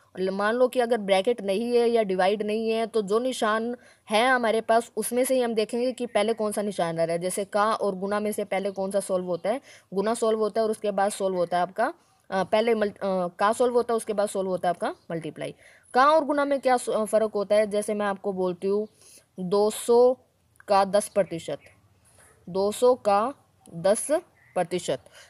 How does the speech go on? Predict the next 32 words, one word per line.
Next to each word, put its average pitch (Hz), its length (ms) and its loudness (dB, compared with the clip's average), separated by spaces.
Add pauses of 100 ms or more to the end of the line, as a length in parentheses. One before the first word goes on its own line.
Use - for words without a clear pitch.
(160)
दो 220 140 2
सौ 311 160 2
का 311 120 6
दस 285 200 2
प्रतिशत 277 440 0
का 262 120 -4
मतलब 240 340 -2
क्या 226 120 2
होता 196 240 0
है? 214 320 -4 (280)
और 190 480 2
मैंने 214 200 0
सिंपल 240 340 -2
यहाँ 208 300 2 (100)
पे 220 140 6
एक 220 140 0
और 214 100 2
लिख 208 180 -4
दिया 208 260 2
दो 185 260 -2
सौ 233 300 0 (380)
गुना 202 320 -2
में 220 220 -2 (380)
दस 185 360 0 (560)
प्रतिशत, 170 440 -4 (440)
मतलब 254 300 4
दोनों 254 260 6
का 320 100 6
ही 320 60 6
गुना 269 220 0
होता 196 260 2
है। 160 120 0